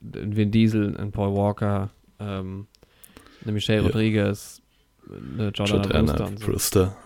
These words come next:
Speaker 2: ja.
Speaker 1: Ja, und dann später natürlich auch die anderen, ähm, ob's ein Ludacris ist oder ein, wie heißt denn der, der andere? <laughs> Äh.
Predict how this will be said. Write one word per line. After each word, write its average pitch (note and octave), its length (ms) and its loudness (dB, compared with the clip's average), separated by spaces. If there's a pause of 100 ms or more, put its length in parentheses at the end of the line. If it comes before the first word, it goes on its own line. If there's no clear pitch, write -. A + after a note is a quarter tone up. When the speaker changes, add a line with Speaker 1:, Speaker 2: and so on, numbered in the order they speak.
Speaker 2:
ja. G2+ 120 0
Speaker 1:
Ja, F2+ 140 -2 (100)
und A#2+ 160 -12
dann A2 140 -8
später A#2 320 0
natürlich G#2 340 -2
auch G2+ 60 -2
die G2 140 -2
anderen, G#2 560 -2 (120)
ähm, F#2 320 -8
ob's - 200 -16
ein G2 80 -6
Ludacris G#2 420 -4
ist - 200 -12
oder F#2+ 260 -8
ein, G2+ 240 -12 (1000)
wie G#2 100 -8
heißt G2 260 -6
denn G2+ 80 -6
der, F#2+ 440 -4 (1700)
der - 120 -6
andere? G#2 420 -4 (160)
<laughs> - 240 -14 (1300)
Äh. F#2+ 880 0